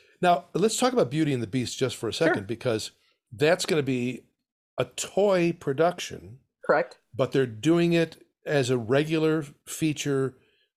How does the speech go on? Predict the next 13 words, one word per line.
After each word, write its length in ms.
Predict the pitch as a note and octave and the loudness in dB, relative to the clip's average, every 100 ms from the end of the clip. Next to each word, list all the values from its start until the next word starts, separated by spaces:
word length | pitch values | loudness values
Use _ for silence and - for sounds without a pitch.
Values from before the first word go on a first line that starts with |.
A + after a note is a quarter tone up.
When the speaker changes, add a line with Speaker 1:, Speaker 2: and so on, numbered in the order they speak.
| _ | _
Speaker 1:
evening 540 | E3 E3 C#3 C#3 C#3 C3+ | -2 0 0 0 0 -4
performance 1080 | C#3 C3 D3 C#3 C3+ C3 - - - - - _ _ | -6 -4 0 0 0 -4 -8 -8 -10 -12 -18 _ _
thing. 300 | E3+ D3 F#2 | 0 0 0
Is 120 | G#2+ | -6
that 200 | G#2+ B2+ | -4 -4
correct? 440 | - C3+ E3 - - _ _ | -2 0 0 -2 -20 _ _
Speaker 2:
Yes, 520 | E3+ F3 A#2 - - - _ - | 0 2 2 -4 -12 -16 _ -2
I 60 | |
believe 240 | D3 D#3 D#3 | 0 2 2
that 160 | C#3+ | 0
to 80 | - | 0
be 100 | C#3 | -4
correct. 440 | - B2+ F#2 - | 0 0 0 -6